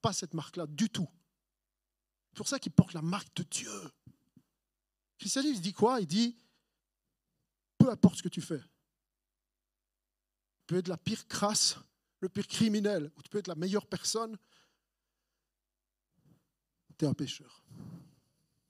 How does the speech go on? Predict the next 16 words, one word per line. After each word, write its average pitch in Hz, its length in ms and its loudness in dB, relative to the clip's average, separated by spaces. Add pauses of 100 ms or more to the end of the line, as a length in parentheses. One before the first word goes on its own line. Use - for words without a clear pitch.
(640)
Et 147 60 -20
t'es 151 100 -10
perdu. - 480 -8 (1800)
Et 170 40 -14
tu - 120 -6
mérites 143 320 -2 (120)
l'enfer 139 600 -2 (680)
et 117 80 -20
la 127 160 -10
damnation. 147 580 -4 (2250)
Peu 330 240 12
importe - 380 6
ce - 40 -6
que 262 60 2
tu 262 140 -4
fais. 269 360 0